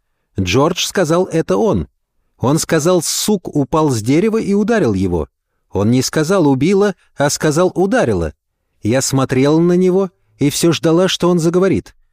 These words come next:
У него был рот приоткрыт, и туда набился снег. И глаза тоже были немного приоткрыты. Нам нужно было в дом, потому что метель началась, как не знаю что. Мы потащили его. Я за одну ногу, он за другую.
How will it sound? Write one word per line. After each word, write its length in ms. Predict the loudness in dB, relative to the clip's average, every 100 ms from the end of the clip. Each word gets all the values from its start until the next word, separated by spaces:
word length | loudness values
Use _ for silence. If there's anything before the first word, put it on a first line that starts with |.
| _ _ -6
У 80 | -2
него 300 | 0 0 2
был 260 | 2 2
рот 260 | 2 0 0
приоткрыт, 580 | 0 0 0 0 0 0
и 140 | -2
туда 260 | 0 0 2
набился 520 | 2 2 0 -2 -4
снег. 420 | -2 -4 -4 -10 _ _ _ _ -6
И 140 | -2
глаза 340 | 2 2 0 -2
тоже 340 | 0 0 0
были 220 | 2 2
немного 400 | 2 2 0 -2
приоткрыты. 680 | -2 -4 -2 -4 -2 -4 -6 _ _ _ _ -6
Нам 240 | -2 0
нужно 280 | 0 0 0
было 220 | 2 2
в 100 | 2
дом, 280 | 0 0 0
потому 280 | 0 0 -2
что 220 | 0 0
метель 420 | 0 0 0 0
началась, 480 | 0 0 -2 -2 -2
как 200 | -4 -4
не 100 | -2
знаю 300 | 0 0 -2
что. 380 | -2 -4 -4 -4 _ _ _ _ _ -4
Мы 180 | 0 0
потащили 640 | 0 0 0 0 2 2
его. 380 | 2 2 0 -2 _ _ -4
Я 240 | -2 0
за 200 | 0 0
одну 280 | 0 2 2
ногу, 340 | 2 2 0 0
он 220 | 0 0
за 160 | 0
другую. 500 | 0 0 0 -2 -4